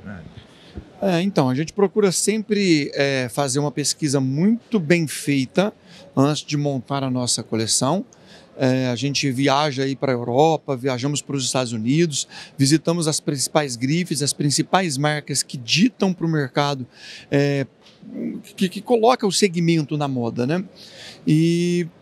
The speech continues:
Speaker 2: antes de montar a nossa coleção. Então há um estudo, né, na verdade, sobre tudo isso. E a gente, é, procura, é, fazer do nosso calçado brasileiro,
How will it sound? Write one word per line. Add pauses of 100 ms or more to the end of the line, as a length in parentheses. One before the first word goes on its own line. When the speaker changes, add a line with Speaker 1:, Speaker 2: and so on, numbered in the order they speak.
(120)
Speaker 2:
antes
de
montar
a
nossa
coleção. (160)
Então
há
um
estudo,
né,
na
verdade, (240)
sobre
tudo
isso. (540)
E
a
gente, (540)
é,
procura, (300)
é,
fazer
do
nosso
calçado
brasileiro,